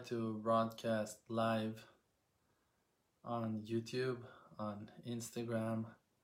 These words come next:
on Facebook, and, uh, hopefully SoundCloud as well. And soon we will, uh, try to rise and to shine onto new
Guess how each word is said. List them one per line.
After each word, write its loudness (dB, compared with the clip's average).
on -8
Facebook, -2
and, -8
uh, -6
hopefully -4
SoundCloud 0
as -6
well. -2
And -8
soon 0
we 2
will, 0
uh, -4
try 2
to -2
rise 2
and -10
to -10
shine 0
onto 0
new 0